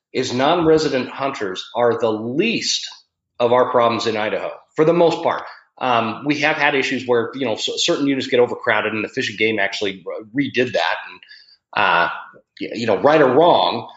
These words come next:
th-, the reality is, is if you take the state of Idaho, for example, and I'm using Idaho, by the way,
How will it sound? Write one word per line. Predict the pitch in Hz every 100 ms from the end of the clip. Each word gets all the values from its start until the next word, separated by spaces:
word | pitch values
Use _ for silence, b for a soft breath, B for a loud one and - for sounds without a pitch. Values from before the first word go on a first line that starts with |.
| B B B _ _ - -
th-, | -
the | 135 123
reality | 135 165 160 127
is, | 120 -
is | -
if | 120
you | 117
take | 147
the | 147
state | - 151 131
of | -
Idaho, | 135 139 123
for | 117 113
example, | 107 - 104 110
and | 113
I'm | 135
using | 170 139
Idaho, | 127 123 120 117
by | 127
the | 123
way, | 120